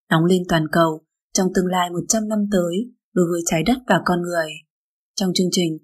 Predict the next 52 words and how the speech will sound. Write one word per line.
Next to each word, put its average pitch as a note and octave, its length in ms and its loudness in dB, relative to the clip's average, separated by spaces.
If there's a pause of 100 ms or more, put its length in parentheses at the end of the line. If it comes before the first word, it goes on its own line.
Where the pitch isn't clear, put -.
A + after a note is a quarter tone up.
(260)
một F3 140 2
chuyên F3+ 180 2
gia F3+ 240 -2
tuyên G#3 160 0
bố F3 220 -2
rằng G#3 160 0 (380)
năm E3+ 120 0
hai F3 140 -2
nghìn E3 200 -4
không E3+ 160 -2
trăm E3+ 200 0
mười E3 160 -4
lăm, E3+ 200 0 (380)
mức G#3+ 160 2
nước C#4+ 140 2
biển A3 160 2 (100)
sẽ - 60 -2 (100)
dâng F3 120 2
lên E3 200 0
nhanh F3+ 200 -4
chóng. D#3+ 240 0 (520)
New F3+ 220 2
York G3+ 200 -4
sẽ G#3 120 -2
bị G#3+ 160 4
nước A#3+ 140 0
biển G3 200 2
nhấn E3 200 0
chìm. A3 260 2 (440)
Một F#3 180 0
người E3+ 180 2
được E3 160 -2
phỏng D#3 220 -4
vấn D#3+ 180 0
nói F3+ 140 -4
đến E3 160 2 (100)
khi G#3 120 2
đó D#3+ 220 -2 (100)
sẽ - 120 -4
có E3 180 2 (520)
một G#3 140 2
trận G#3 200 0
hỏa F3+ 240 -2
hoạn F#3 160 -2 (140)
dài E3+ 240 0
đến E3 100 -2
hàng G#3 240 -2
trăm G#3 140 0 (120)
dặm. G3+ 140 0 (460)
Một F3 80 2 (100)
gallon F3+ 300 0 (100)
sữa - 60 -4